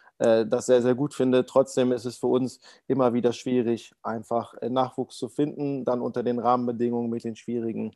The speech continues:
ähm, mit den, ja, schwe-, schlechten oder nicht ganz so optimalen Trainingszeiten vielleicht. Dann brauchst du in etwa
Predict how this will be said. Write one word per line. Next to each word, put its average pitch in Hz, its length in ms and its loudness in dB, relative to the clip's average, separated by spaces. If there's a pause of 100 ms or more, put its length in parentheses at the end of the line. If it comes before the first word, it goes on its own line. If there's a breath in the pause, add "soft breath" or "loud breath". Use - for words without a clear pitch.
(500)
ähm, 110 540 -2 (480)
mit 110 300 -10
den, 110 260 -8 (520)
ja, 98 220 -6 (300)
schwe-, - 300 -8 (180)
schlechten 131 560 -6
oder 110 160 -4
nicht 113 220 -8
ganz 123 220 0
so 117 80 -4
optimalen 117 480 -6
Trainingszeiten 131 680 0
vielleicht. 113 460 -2 (520 soft breath)
Dann 120 220 4
brauchst 117 420 2
du 117 220 0
in 117 280 -6
etwa 117 560 -2